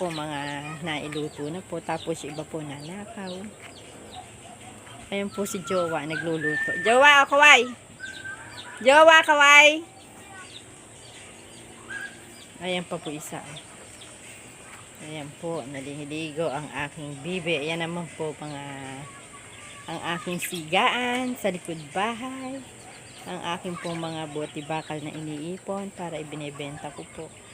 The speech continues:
Ito po, kulungan pa rin po ito, oh. Nasa ilalim ng puno, oh. Ayan po, kulungan pa rin po. Tsaka po ito yung pugad sa puno. Ayan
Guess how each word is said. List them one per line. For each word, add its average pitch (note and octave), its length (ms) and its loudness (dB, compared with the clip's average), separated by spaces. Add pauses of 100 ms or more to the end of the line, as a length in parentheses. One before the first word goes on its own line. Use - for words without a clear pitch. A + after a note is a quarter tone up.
(680)
Ito G3 240 -4
po, A3+ 160 0
kulungan F#3 400 -2
pa F#3 80 -2
rin E3+ 180 -6
po D#3 140 -6
ito, C#3+ 240 -8
oh. C#3+ 160 -10 (160)
Nasa D3+ 240 -6
ilalim D3+ 400 -6
ng D#3 160 -6
puno, C#3+ 320 -8
oh. D#3+ 140 -10 (1120)
Ayan D#3+ 240 -6 (100)
po, D#3 140 -2 (160)
kulungan D#3+ 420 -2
pa E3 140 -10
rin F3+ 80 -6
po. C6+ 200 -2 (280)
Tsaka - 320 0
po D#3+ 100 -12
ito C#3+ 300 -6
yung C#3+ 240 -10
pugad C3+ 400 -10 (800)
sa F#3+ 160 -2
puno. E3+ 340 -6 (4000)
Ayan F3 240 -10